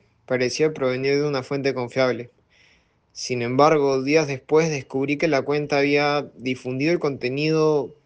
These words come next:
mm, y que no pertenecía a ninguna institución de salud. Además, varias de las estadísticas estaban fuera de contexto y las supuestas recomendaciones de expertos no eran reales.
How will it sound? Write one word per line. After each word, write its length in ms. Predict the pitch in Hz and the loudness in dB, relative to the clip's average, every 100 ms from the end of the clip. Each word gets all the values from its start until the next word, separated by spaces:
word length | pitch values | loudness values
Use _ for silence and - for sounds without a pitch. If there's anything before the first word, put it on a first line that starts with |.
| _ _ _ _ _ _ | _ _ _ _ _ _
mm, 460 | 117 135 139 135 131 | -10 -6 -4 -4 -4
y 180 | 120 120 | -6 -2
que 140 | 135 | -2
no 180 | 143 151 | -2 0
pertenecía 580 | 180 160 139 127 139 160 | -2 0 -2 -4 -4 -2
a 20 | |
ninguna 280 | 139 139 143 | -2 -4 -4
institución 500 | 135 131 123 - 135 | -6 -6 -6 -4 -4
de 100 | 135 | -4
salud. 360 | 120 123 131 - _ _ _ _ _ | -2 0 -2 -4 _ _ _ _ _
Además, 600 | - 127 131 165 180 - _ _ _ _ _ | -6 -2 0 0 0 -4 _ _ _ _ _
varias 240 | 147 170 180 | 2 4 4
de 120 | 160 | 0
las 140 | 135 | 0
estadísticas 760 | 123 - 127 143 151 156 160 151 | -6 -2 0 0 -4 -2 -2 -2
estaban 400 | 123 - 151 143 | -6 -2 -2 -2
fuera 240 | 147 151 | 0 2
de 120 | 156 143 | 2 0
contexto 580 | 123 120 131 - 104 - _ _ _ | -4 -6 -6 -6 -12 -14 _ _ _
y 120 | 127 | -4
las 200 | 135 131 | -2 -2
supuestas 680 | - - 127 - 165 165 170 | -4 -8 -4 0 0 -2 -4
recomendaciones 720 | 156 127 123 120 120 143 143 | -2 -4 -6 -6 -6 -6 -6
de 80 | 135 | -6
expertos 640 | 123 - 147 147 160 151 | -6 -2 -2 2 0 0
no 360 | - 123 127 131 | -6 -6 -2 0
eran 340 | 131 131 127 | 0 0 -2
reales. 560 | 117 113 104 101 - | -6 -4 -4 -6 -14